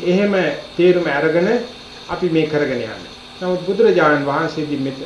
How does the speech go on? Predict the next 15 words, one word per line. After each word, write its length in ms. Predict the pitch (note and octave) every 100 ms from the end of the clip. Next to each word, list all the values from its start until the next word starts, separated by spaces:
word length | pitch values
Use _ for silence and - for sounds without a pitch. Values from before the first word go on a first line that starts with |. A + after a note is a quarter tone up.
| C3
බුදුරජාණන් 520 | C3+ F#3 G3 F3 D#3+
වහන්සේ 320 | D3+ D#3+ D#3+
මෙතනදී, 560 | C#3+ D3 E3+ D#3+ D#3 B2 - - - -
අ, 100 | - D#3+ D#3
ප්‍රේලිකා 600 | - A3 A3+ A3 G3 F#3
ස්වරූපයෙන් 380 | F#3+ F#3 F3 D#3+
තව 180 | D#3 G3+
පැත්තක් 360 | A3 G3+ D#3+ D3
කියනවා. 400 | - C3+ D3 A3 A#3 - -
හැබැයි 420 | - D3 D3 D3
ඇතුලේ 400 | - F#3 B3 A#3
නතර 300 | F#3 C#3 C#3+
වුණොත් 340 | C#3+ D3+ G3 A3+ - - -
ඒ 180 | D3+ F3
තමයි. 340 | F3 G2 F#2